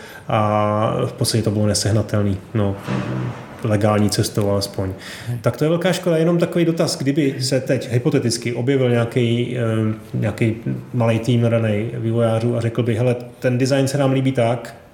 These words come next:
Speaker 1: pojďme, my to chceme vzít, uděláme novou grafiku, eh, obalíme to do nový hry.“ Eh,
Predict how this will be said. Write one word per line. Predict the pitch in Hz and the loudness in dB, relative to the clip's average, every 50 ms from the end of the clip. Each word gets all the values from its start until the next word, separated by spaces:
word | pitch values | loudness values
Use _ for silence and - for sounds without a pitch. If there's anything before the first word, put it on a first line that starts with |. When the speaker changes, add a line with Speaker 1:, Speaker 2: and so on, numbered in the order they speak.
| - 127 - | -16 -12 -6
Speaker 1:
pojďme, | - 127 120 139 135 131 127 131 131 135 | -4 -4 -2 2 2 2 2 2 2 0
my | 131 | 2
to | 120 143 123 | 2 2 0
chceme | - - 135 131 | 2 2 2 2
vzít, | 123 113 113 117 117 123 - - - - - | 4 4 4 4 2 2 0 -4 -12 -10 -4
uděláme | 135 131 123 120 120 127 | -2 2 2 4 4 4
novou | 127 127 127 | 6 6 4
grafiku, | 120 117 113 107 - 135 120 - 131 123 120 120 - - - - - - - - - | 4 4 2 0 0 -2 -2 0 2 2 2 0 -2 -8 -12 -16 -18 -18 -18 -12 -6
eh, | - 113 113 110 110 117 131 | -4 -2 -2 0 0 0 2
obalíme | 117 120 120 117 120 120 | 2 2 2 2 2 2
to | 135 | 4
do | 123 120 | 4 4
nový | 120 123 120 | 4 4 4
hry.“ | 117 120 113 113 113 113 - - - - - - - - - - - - - - - - - - - | 4 4 2 2 0 -4 -8 -12 -18 -20 -20 -20 -20 -20 -20 -20 -20 -20 -20 -20 -20 -20 -16 -10 -6
Eh, | - | -2